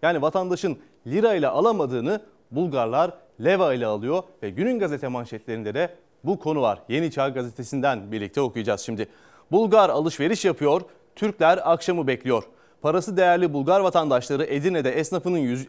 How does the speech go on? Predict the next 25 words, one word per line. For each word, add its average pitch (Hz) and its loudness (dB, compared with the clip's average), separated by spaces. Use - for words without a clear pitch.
esnafın 147 -2
yüzünü 165 0
güldürürken 139 0
geçim 156 -6
derdindeki 127 -2
Türkler, 131 -2
"Fiyatlar 185 2
aşağı 160 0
iner 151 2
de 123 2
bir 170 -2
şey 196 0
alırım 165 2
umuduyla 151 0
pazarı, 127 -2
pazarı 110 -2
akşam 147 -2
saatlerine 135 -2
bırakıyor," 104 -4
diyor. 131 0
Pazarda 151 2
Bulgar 127 2
vatandaşlarının 151 2
yoğunluğu 139 0
dikkat 131 -4